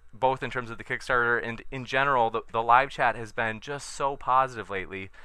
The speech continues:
And I, seriously, I appreciate you guys so much. So seriously, shoot me an email. If there's anything, a way that I can serve you, make your day better,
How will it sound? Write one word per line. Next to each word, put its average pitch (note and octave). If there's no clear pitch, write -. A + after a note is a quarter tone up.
And B2
I, C#3
seriously, D3+
I A2+
appreciate C3+
you A#2+
guys A2+
so C3
much. A#2
So B2
seriously, C3+
shoot -
me E3+
an C#3+
email. C#3
If -
there's D#3
anything, D#3
a -
way C3+
that D3
I C3
can A#2+
serve B2+
you, B2
make A2+
your A2+
day A2+
better, G#2+